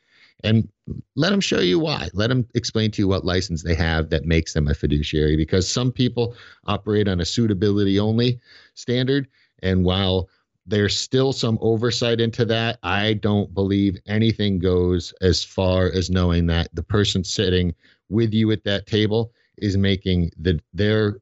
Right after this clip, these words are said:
suggestions and their decisions with you in your best interest, rather than, is this,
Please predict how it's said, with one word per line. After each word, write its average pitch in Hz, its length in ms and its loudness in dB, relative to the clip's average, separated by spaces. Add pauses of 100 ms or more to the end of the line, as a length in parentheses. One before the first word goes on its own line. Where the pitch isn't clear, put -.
suggestions 90 880 0
and 87 260 -2
their 98 280 2
decisions 85 680 0
with 80 180 -2
you 80 340 0
in 82 140 -2
your 87 320 2
best 73 340 -4
interest, 71 500 0 (300)
rather 85 420 0
than, 78 340 -2 (260)
is 104 200 -2
this, 98 240 0